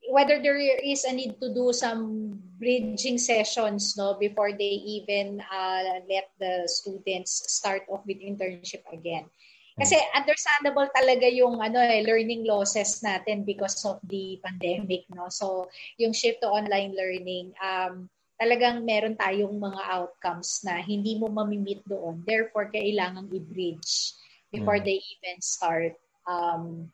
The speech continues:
Speaker 1: handling patients.
Speaker 2: Right.
Speaker 1: in, in the clinics.
Speaker 2: Would it be the, the school's, um, task, or would it be the affiliation center's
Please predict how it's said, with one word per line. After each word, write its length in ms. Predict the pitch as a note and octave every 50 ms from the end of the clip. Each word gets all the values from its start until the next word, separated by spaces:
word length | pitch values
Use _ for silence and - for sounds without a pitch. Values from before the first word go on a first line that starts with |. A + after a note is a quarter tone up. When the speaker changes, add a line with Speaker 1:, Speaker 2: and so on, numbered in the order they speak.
| _ _ -
Speaker 1:
handling 400 | A3+ A3+ A3+ G#3 G#3+ G#3+ G3+ G3+
patients. 920 | - A3+ A3+ A3+ - - F3 E3 D#3+ D#3+ - - - - - - - - _ _ _ _ - -
Speaker 2:
Right. 200 | - G#2 F#2+ - - _ _ _ _
Speaker 1:
in, 260 | F#3+ F#3+ F#3 - F#3+
in 20 | F#3
the 100 | F#3+ -
clinics. 680 | - - F3 E4+ E3+ D#3+ E3 - - - - - - _ _ _ _ _ _ _ _ - - - _
Speaker 2:
Would 140 | B2 C3 C#3+
it 180 | F3 F3 - -
be 560 | C#3 C#3+ C#3+ C3+ C3 C3+ B2+ B2 B2 B2 A#2+ A#2 - _ _
the, 460 | C3+ G#2+ G#2+ A2 G#2+ A2 G#2+ A2 - - _ _ - -
the 140 | B2 A2+ G2+
school's, 1000 | - - - - - - C3+ C3 C3 C#3 C#3+ D#3 D#3 D3 - - - - - - -
um, 800 | B2 A#2+ A#2+ A#2+ B2 B2 B2 B2 B2 B2 A#2+ A#2+ A#2+ A#2+ A#2+ - _ _ _ _ _ _ _
task, 360 | A#2+ A#2 B2+ D#3 - - - -
or 280 | - B2+ B2 A#2+ A#2+ A#2+
would 260 | A2+ A#2 A#2+ A#2+ A#2
it 140 | A#2+ A#2 - - _ _ _ _ _ _ _ _ _
be 220 | - A#2+ A#2 A#2
the 400 | A2 G#2+ A#2+ A#2 A2+ A2 A2 A2+ -
affiliation 680 | - - C3 A#2 A#2 A#2 A#2 A2+ G#2+ - A2 G#2+ G#2+ G#2+
center's 600 | - - A2 G#2+ - - G#2+ - - - - -